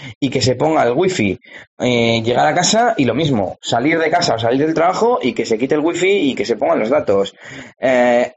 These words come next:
ahora mismo no se me ocurren más ejemplos, pero bueno. Entonces, a ver si alguno de vosotros conocéis, mm, alguna que vaya bien. Yo de momento estoy probando Llama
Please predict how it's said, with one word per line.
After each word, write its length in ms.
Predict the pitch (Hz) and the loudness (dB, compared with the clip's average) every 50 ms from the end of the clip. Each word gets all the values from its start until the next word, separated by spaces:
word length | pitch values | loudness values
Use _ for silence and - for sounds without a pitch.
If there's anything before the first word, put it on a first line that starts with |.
| _ - | _ -2
ahora 180 | 151 151 160 | 0 0 2
mismo 180 | 165 160 165 170 | 2 2 0 0
no 80 | 160 - | 0 0
se 80 | 147 | 0
me 80 | 131 123 | -2 0
ocurren 240 | 110 117 117 117 117 | 0 -2 -2 0 0
más 180 | 117 113 117 | -2 -2 -2
ejemplos, 440 | 120 - 139 160 143 117 101 98 - | -2 -2 -2 -2 0 0 -2 -2 -2
pero 160 | - 107 117 | -4 -2 0
bueno. 240 | 143 147 123 95 - - _ _ _ _ _ _ _ _ - - - _ _ - - _ _ - _ _ _ - | 0 0 0 -2 -4 -10 _ _ _ _ _ _ _ _ -20 -20 -20 _ _ -20 -20 _ _ -20 _ _ _ -4
Entonces, 580 | 143 147 139 175 202 196 - 139 117 107 - | -2 0 0 0 0 2 2 0 0 0 0
a 80 | 123 117 | 0 0
ver 140 | 135 156 156 | 0 0 2
si 80 | - | 0
alguno 240 | 185 180 175 185 180 | 0 2 2 0 0
de 60 | 180 | 0
vosotros 360 | 170 180 202 180 156 131 - - | 0 0 0 0 0 -2 -2 -2
conocéis, 640 | - 131 131 127 - 165 175 165 143 127 - - - _ _ _ - | -2 -2 -2 0 0 0 0 0 0 0 -2 -4 -8 _ _ _ -16
mm, 380 | - 104 113 110 107 104 104 107 | -12 -8 -6 -6 -6 -6 -6 -6
alguna 380 | - 113 120 123 156 170 156 - | -4 -2 0 0 2 0 0 0
que 80 | 123 | 0
vaya 220 | 113 123 143 147 143 | 0 2 2 2 2
bien. 320 | 160 165 160 175 185 - _ _ _ _ _ _ _ _ _ _ _ _ _ _ _ _ _ _ _ - - - - - - - - - - | 2 2 0 0 -4 -8 _ _ _ _ _ _ _ _ _ _ _ _ _ _ _ _ _ _ _ -20 -20 -20 -20 -20 -18 -20 -20 -18 -8
Yo 140 | - 135 160 | -4 -2 0
de 60 | 170 | 2
momento 320 | 175 175 170 185 185 160 139 | 2 2 2 0 0 0 0
estoy 180 | - - 160 | 0 0 0
probando 520 | 143 151 156 156 156 156 156 147 143 139 139 | 0 0 2 2 2 2 2 2 2 2 2
Llama 520 | 131 - 202 196 170 156 180 220 - - | 2 2 0 2 2 2 0 0 -2 -6